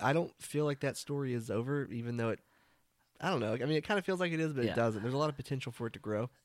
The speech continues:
Speaker 2: I'd also like to see a Lord of the Rings one.
Speaker 1: Oh, yeah, that'd be great.
Speaker 2: Because they have one for Game of Thrones, and it's kind of, you know, that fantasy type story, but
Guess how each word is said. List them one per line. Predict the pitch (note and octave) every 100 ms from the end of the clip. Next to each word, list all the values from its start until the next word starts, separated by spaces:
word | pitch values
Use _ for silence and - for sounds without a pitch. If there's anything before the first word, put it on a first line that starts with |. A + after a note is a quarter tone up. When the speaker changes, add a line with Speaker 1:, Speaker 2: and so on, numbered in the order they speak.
| _ _ - _ _ -
Speaker 2:
I'd | A#2+
also | D3 - F3+
like | C3+ A#2
to | G#2+
see | - A#2 A2
a | G2+
Lord | G2 A2 G#2+
of |
the | F#2+
Rings | F2+ G2 F#2+ -
one. | - - - - - - -
Speaker 1:
Oh, |
yeah, | - E3
that'd | C#3 D#3
be |
great. | A#2+ - C#3+
Speaker 2:
Because | C3 A#2+
they | B2+
have | E3+ F3+
one | C#3+ A2+
for | - G2+
Game | A2 G2+
of |
Thrones, | - B2 A#2 E2+ E2 F#2 G#2
and |
it's | G2+ -
kind | - G#2+
of, | F#2 F#2+
you | G2+
know, | F#2
that | F2+ -
fantasy | - G2 F#2 -
type | F#2 G2 -
story, | - G#2 G2
but | F#2 F2+